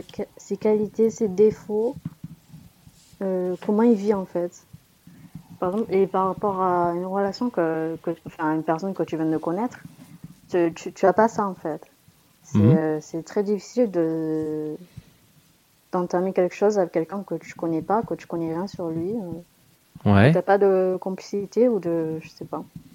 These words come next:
Speaker 2: Du, du coup,
Speaker 1: D'un point de
Speaker 2: nous
Speaker 1: vue personnel.
Speaker 2: Ouais, du coup, euh,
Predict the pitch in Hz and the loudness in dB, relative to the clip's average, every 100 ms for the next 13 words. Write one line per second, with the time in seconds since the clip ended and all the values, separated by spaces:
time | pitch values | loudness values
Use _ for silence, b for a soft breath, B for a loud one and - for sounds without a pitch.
0 | - - B B - 131 - 127 - 240 | -20 -16 B B -2 0 4 4 6 6
1 | 208 151 165 196 190 175 - 170 165 208 | 8 8 6 4 0 -4 -4 -6 -6 -8
2 | _ _ - 113 117 220 202 131 - 127 | _ _ 2 8 10 8 6 0 0 4
3 | 131 - - 233 160 135 123 | 4 4 8 10 12 12 12